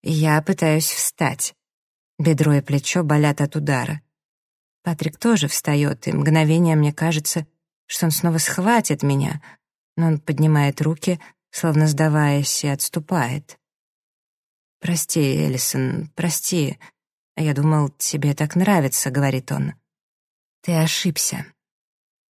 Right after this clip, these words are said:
На одном из кресел лежит плед, и я заворачиваюсь в него.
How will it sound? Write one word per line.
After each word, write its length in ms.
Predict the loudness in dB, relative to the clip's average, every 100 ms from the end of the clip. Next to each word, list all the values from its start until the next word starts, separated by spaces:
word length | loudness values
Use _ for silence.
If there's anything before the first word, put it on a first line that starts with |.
| _ _ _ _ _ _ _
На 140 | 4 4
одном 280 | 6 6 6
из 140 | 2
кресел 460 | 0 2 2 2 0
лежит 420 | 2 2 -2 -2
плед, 460 | 0 2 2 -2 -2
и 40 |
я 300 | 0 0 0
заворачиваюсь 880 | 0 2 2 2 0 -2 -2 -2 -4
в 100 | -4
него. 300 | -4 -6